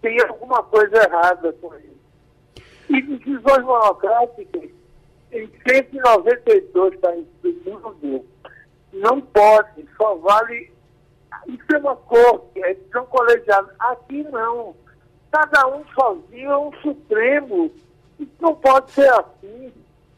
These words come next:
Isso, isso é... E aí as invasões de competência que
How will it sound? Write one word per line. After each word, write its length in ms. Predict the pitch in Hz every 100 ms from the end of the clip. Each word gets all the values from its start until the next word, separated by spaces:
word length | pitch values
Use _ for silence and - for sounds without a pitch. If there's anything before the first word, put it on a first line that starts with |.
| _ _ _
Isso, 320 | 294 294 - 330
isso 200 | 294 -
é... 100 | 539 - _ _ _ _ - -
E 160 | 254
aí 240 | 294 311 320
as 240 | 294 -
invasões 680 | 269 269 294 240 - 240 247
de 100 | -
competência 920 | - 214 - 165 160 196 226 233 240
que 220 | 240 -